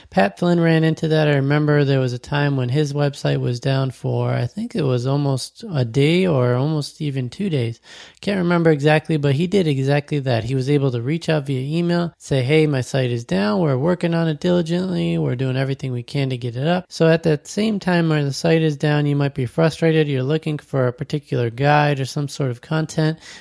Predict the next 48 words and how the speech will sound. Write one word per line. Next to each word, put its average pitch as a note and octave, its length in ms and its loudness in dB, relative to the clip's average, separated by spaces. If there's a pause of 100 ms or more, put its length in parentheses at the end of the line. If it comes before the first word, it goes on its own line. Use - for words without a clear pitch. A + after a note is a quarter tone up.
(120)
that C#3+ 180 2
is A#2+ 260 -2
no D#3+ 240 2
longer D#3+ 320 0
currently D3+ 400 -4
available. D#3 540 0 (260)
At G#3 80 -16
least A#3+ 220 -2
you G#3 80 0
had F3 240 0
that D#3+ 160 4
email D#3+ 320 2
to C3 40 0
say, C3+ 200 -2
"Hey, E3 300 2
we're C#3+ 120 4
working E3 380 0
on E3 180 0
it. D3 40 2
I C3+ 40 4
really D3+ 380 4
apologize." C#3 840 -2
You C3+ 80 -4
can C3+ 140 -6
still G3+ 320 0
keep G3+ 260 -8
that D#3+ 220 -2
connection D3+ 480 -4
going. C#3+ 400 0 (400)
People G#3 280 0
understand D#3+ 640 2
that C#3 160 0
things D3+ 240 -2
happen C#3+ 340 -2
all C3+ 180 0
the B2 100 -2
time. C#3 340 0 (240)
And F3+ 100 2
just D#3 220 2
being A#3 280 0
able F#3+ 180 2
to D3 120 2
reach E3 300 0
out D#3+ 140 6
on C#3+ 120 4
a B2+ 80 2
one-on-one D3 800 2
basis B2+ 580 -2